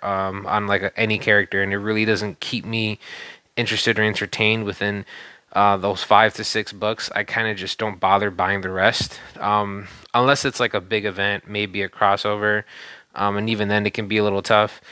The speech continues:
But the main thing that I was kinda s-, pushing away from this book,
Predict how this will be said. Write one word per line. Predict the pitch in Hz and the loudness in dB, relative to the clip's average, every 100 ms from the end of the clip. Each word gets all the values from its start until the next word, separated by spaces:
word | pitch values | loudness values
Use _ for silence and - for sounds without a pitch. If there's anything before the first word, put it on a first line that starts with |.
| - - - _ | -20 -20 -20 _
But | 117 110 107 - - - _ _ _ _ _ - - | 4 6 6 0 -20 -20 _ _ _ _ _ -18 -8
the | 127 | -4
main | 120 127 131 127 | -2 0 0 0
thing | 127 120 110 | 0 0 4
that | 110 | 6
I | 107 | 6
was | 104 104 98 - - - - - - - | 4 -2 -2 -6 -8 -10 -14 -18 -18 -4
kinda | 123 113 | 0 2
s-, | 107 - | 0 -4
pushing | - 127 - 110 | -6 -4 -2 -2
away | 104 107 | 0 0
from | 101 104 101 | -2 -4 -6
this | 95 | -6
book, | 98 101 101 - | -2 0 0 -2